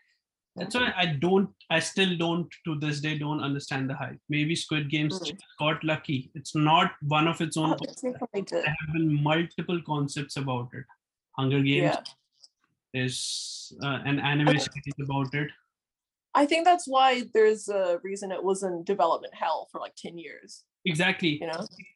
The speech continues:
Speaker 2: Yeah.
Speaker 1: people keep bringing it on as a success story of someone. If you keep going at it, then it'll happen. No, it was just a
Speaker 2: Yeah.
Speaker 1: matter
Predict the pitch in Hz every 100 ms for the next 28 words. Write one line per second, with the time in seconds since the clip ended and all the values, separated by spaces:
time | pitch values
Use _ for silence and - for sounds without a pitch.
0 | - 190 208 208 - _ _ _ - _
1 | 165 202 208 160 151 165 175 180 170 160
2 | 160 160 170 - 151 151 147 147 - 147
3 | 143 - 143 - 160 156 - 151 151 147
4 | 143 135 147 143 143 143 147 - _ 143
5 | 156 160 156 151 - _ 151 151 151 151
6 | 147 147 147 147 147 147 143 143 143 139
7 | 143 139 160 160 185 226 165 185 - _
8 | 180 190 147 180 214 202 151 -